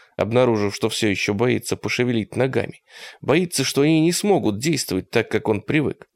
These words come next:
Повернув голову, он посмотрел в окно. Было еще совсем темно, но в оконной раме отчетливо выделялся залитый лунным светом округлый силуэт горы.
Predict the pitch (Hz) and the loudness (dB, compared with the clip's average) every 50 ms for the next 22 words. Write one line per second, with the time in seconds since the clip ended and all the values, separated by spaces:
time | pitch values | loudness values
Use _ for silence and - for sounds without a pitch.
0 | _ _ _ _ _ _ 104 104 110 143 185 220 254 220 151 120 120 147 185 185 | _ _ _ _ _ _ 2 4 4 4 4 4 2 2 0 0 2 2 4 6
1 | 175 165 147 139 131 123 131 113 104 - 113 104 98 - 120 143 147 135 135 127 | 6 6 6 4 4 2 0 -2 -2 0 0 0 2 2 2 2 2 2 0 -2
2 | - - - - - - _ _ _ _ _ _ _ _ _ _ _ _ _ _ | -4 -6 -10 -10 -12 -14 _ _ _ _ _ _ _ _ _ _ _ _ _ _
3 | 147 165 190 196 180 - - 113 - 98 98 - - 101 - - - 98 101 107 | -2 0 2 2 2 0 0 -2 -4 -4 -6 -6 -8 -8 -8 -4 -4 -2 0 2
4 | 135 170 180 - _ _ _ _ _ _ _ - _ _ _ - 110 117 151 175 | 0 0 -2 -6 _ _ _ _ _ _ _ -20 _ _ _ 0 2 2 2 0
5 | 175 - 262 247 220 165 135 123 127 135 165 170 160 151 135 123 113 - - - | 0 0 2 2 4 4 6 6 6 6 4 4 4 4 4 2 2 0 -2 0
6 | - 165 165 - - 165 165 160 156 131 123 107 104 104 101 113 120 123 120 - | 0 0 0 2 2 4 4 4 4 4 4 4 4 4 4 4 4 2 0 0
7 | - 123 110 101 101 98 95 101 110 117 - - 120 110 101 98 101 101 98 95 | 0 0 2 2 2 2 2 2 -2 0 0 0 0 2 2 2 2 2 0 0
8 | 95 87 - - - 101 131 180 170 - 139 117 107 98 - - - 120 143 139 | -2 -2 -4 -4 -2 -2 -2 -2 0 0 0 0 0 -2 -2 -2 -2 -2 -2 -2
9 | 131 131 131 127 - 104 95 90 87 87 95 95 101 104 101 98 95 - - | -2 -2 -4 -2 -2 -2 -2 0 0 0 0 -2 -4 -4 -4 -4 -4 -4 -10